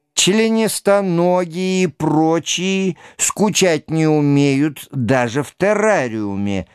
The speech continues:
но с них какой спрос?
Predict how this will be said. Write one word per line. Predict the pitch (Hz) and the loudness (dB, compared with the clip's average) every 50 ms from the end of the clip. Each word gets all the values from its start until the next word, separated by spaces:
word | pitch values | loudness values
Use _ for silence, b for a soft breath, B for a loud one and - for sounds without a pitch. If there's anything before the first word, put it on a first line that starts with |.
| b b b | b b b
но | - 127 143 147 139 | 0 2 2 2 0
с | - - - | -2 -4 -2
них | 117 123 123 131 123 - - - _ _ _ _ | 0 2 2 2 0 -4 -12 -20 _ _ _ _
какой | _ 127 123 - - 139 147 143 | _ -2 -2 0 0 0 0 0
спрос? | - - - - 202 208 214 156 - - - - _ | 0 -4 -6 -4 -2 -2 -2 -2 -4 -8 -12 -14 _